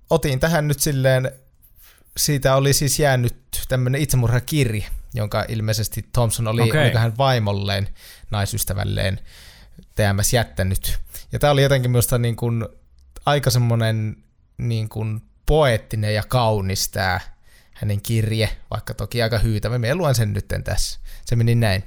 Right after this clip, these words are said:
Speaker 2: No vois,
Speaker 1: Niin.
Speaker 2: vois olettaa, kun kirjailija on kyseessä, että osaa niinku kirjoittaa.
Speaker 1: No kyllä, ja se meni,
Speaker 2: Jopa,
Speaker 1: se,
Speaker 2: jopa.
Speaker 1: jopa täysin, se meni näin. <clears throat> "Football season is over.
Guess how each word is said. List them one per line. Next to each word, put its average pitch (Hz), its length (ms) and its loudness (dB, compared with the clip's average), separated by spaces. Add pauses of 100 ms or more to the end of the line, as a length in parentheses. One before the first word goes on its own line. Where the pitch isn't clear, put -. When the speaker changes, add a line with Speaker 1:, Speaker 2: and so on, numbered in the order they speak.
(160)
Speaker 2:
No 135 80 2
vois, 170 280 4
Speaker 1:
Niin. 113 220 -2 (220)
Speaker 2:
vois 160 220 8
olettaa, 139 460 2
kun 120 160 -2
kirjailija 104 480 2
on 98 60 -2
kyseessä, 98 400 0
että - 120 -8
osaa 95 220 0
niinku 98 160 -4
kirjoittaa. 117 380 2
Speaker 1:
No 135 40 0
kyllä, 120 340 4 (240)
ja 113 200 0 (180)
se - 160 2
meni, 120 320 2
Speaker 2:
Jopa, 113 320 2
Speaker 1:
se, 110 100 -2 (160)
Speaker 2:
jopa. 104 160 4
Speaker 1:
jopa 110 280 4
täysin, 107 340 2
se 110 80 2
meni 117 200 2
näin. 104 240 0 (260)
<clears throat> 202 480 2 (1300)
"Football 120 440 4
season 107 460 4
is 101 160 0
over. 95 440 2